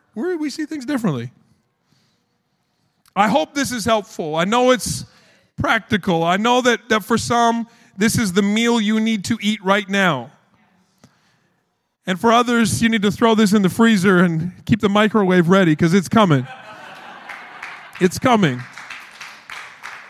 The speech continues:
It's impossible to navigate through life without offense.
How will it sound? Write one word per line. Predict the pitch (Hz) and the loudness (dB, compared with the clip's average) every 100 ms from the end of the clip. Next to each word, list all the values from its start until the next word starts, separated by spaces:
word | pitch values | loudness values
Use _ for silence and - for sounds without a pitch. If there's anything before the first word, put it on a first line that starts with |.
| - - - - - | -20 -20 -20 -18 -2
It's | 208 269 | -2 0
impossible | 226 196 262 269 294 262 262 | 2 2 4 2 2 4 4
to | - 233 | 2 -2
navigate | 226 226 226 233 202 196 208 - - _ _ _ _ _ _ _ | 0 0 2 2 4 2 2 -6 -18 _ _ _ _ _ _ _
through | - 220 214 | -8 -2 2
life | 185 156 131 - - | 2 2 0 -4 -2
without | 151 160 143 | 2 4 2
offense. | - 131 113 - - | 2 -2 -2 -10 -20